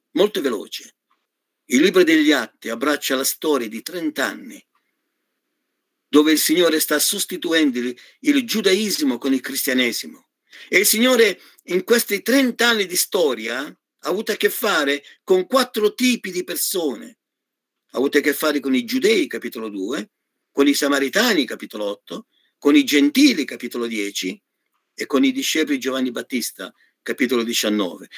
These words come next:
E per ciascuna di queste categorie di persone il Signore ha dovuto dare un messaggio diverso. E ciascuna di queste categorie di persone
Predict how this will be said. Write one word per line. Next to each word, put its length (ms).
E 140
per 160
ciascuna 640
di 140
queste 340
categorie 1400
di 120
persone 520
il 140
Signore 380
ha 80
dovuto 400
dare 220
un 60
messaggio 460
diverso. 720
E 160
ciascuna 560
di 100
queste 240
categorie 460
di 100
persone 500